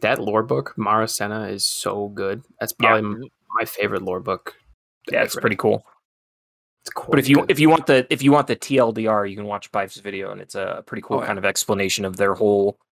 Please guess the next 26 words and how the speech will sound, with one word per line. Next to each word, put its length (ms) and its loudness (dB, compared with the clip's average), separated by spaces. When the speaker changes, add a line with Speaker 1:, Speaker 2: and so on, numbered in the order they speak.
Speaker 2:
society 680 2
and, 80 -2
like, 180 0
how 120 0
they're 160 2
in, 80 -2
like, 160 -2
this 160 -6
weird, 300 -2
like, 160 0
they've 140 2
been 160 4
around 300 2
for 100 -10
thousands 460 0
of 60 -6
years, 320 -2
even 180 -6
though 80 0
it's 120 -6
only 140 -4
been 160 -6
the 60 -10
passage 460 -4
of, 120 -6
like, 300 -2